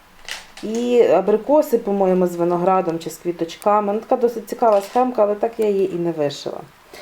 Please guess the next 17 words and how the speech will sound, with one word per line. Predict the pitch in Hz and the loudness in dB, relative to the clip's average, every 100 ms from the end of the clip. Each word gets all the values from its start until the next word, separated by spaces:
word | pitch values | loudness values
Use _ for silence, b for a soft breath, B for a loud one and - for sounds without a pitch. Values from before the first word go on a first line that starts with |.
| B B B B B - | B B B B B -6
Тут, | 277 330 330 | 2 2 4
е, | - 208 214 214 208 208 208 202 | 4 6 6 6 6 6 4 6
тигрики, | 254 220 220 214 | 6 6 2 0
дуже | 190 196 202 | 2 2 0
цікава | 202 - 202 196 | -2 0 2 2
така | 190 185 190 | 0 0 2
панелька. | 185 202 240 254 254 | 2 4 4 2 0
Хотіла | 208 220 226 220 | 0 2 4 6
вишити | 220 220 214 202 | 6 2 -2 -4
своєму | 208 214 | -2 -2
чоловіку, | 208 214 208 226 214 | 0 0 0 -2 0
він | 196 185 | 2 2
дуже | 185 180 | 0 2
любить | 185 175 175 | 0 0 0
тигрики, | 175 175 175 170 | 2 2 2 0
але | 185 185 | 0 0
також | 180 - 180 180 | -2 -6 -4 -6